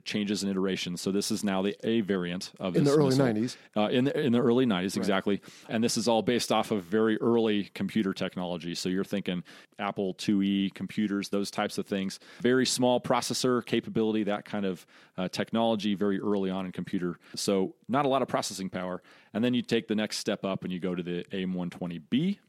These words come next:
Speaker 1: and subsequently the C. And then there's some inner variants of the C model, uh, the three, five, six, and seven. Uh, and some of those are computer technological changes, and some of those are, uh, the motor that's propulsing.
Speaker 2: So in other words, the missile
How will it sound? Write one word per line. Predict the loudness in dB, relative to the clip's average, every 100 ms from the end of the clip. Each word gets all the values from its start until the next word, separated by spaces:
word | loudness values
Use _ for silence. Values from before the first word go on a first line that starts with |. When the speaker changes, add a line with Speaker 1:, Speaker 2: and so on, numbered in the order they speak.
| _
Speaker 1:
and | -14 -8
subsequently | -8 -6 -8 -8
the | -10
C. | -8 -2 0 0 -4 _ -20 _
And | -8 -6
then | -4
there's | -4
some | -4 -6 -8 -6
inner | -2 0 0
variants | -2 -4 -4 -6 -8
of | -8 -8 -6
the |
C | -8 -6 -6 -6
model, | -6 -8 -8 -10 -14
uh, | -12 -10
the | -12
three, | -6 -6 -4
five, | -6 -8 -8
six, | -10 -10 -12
and | -14
seven. | -8 -2 -2 -4 -10 -18 -20 -20 -12
Uh, | -10 -8
and | -10
some | -6 -4
of |
those | -2 -4
are | -6
computer | -12 -4 -2 -2
technological | -4 -8 -8 -8 -10
changes, | -10 -10 -8 -10 -10
and | -12
some | -10 -10
of |
those | -10 -10
are, | -10 -10 -12
uh, | -16
the | -12
motor | -8 -6 -6 -10 -16 -14
that's | -12
propulsing. | -10 -10 -10 -10 -14 -18 _
Speaker 2:
So | 0 4
in |
other | 6 6
words, | 4 2 0 -8 -10 -2
the | 0 2 2
missile | 2 4 4 4 2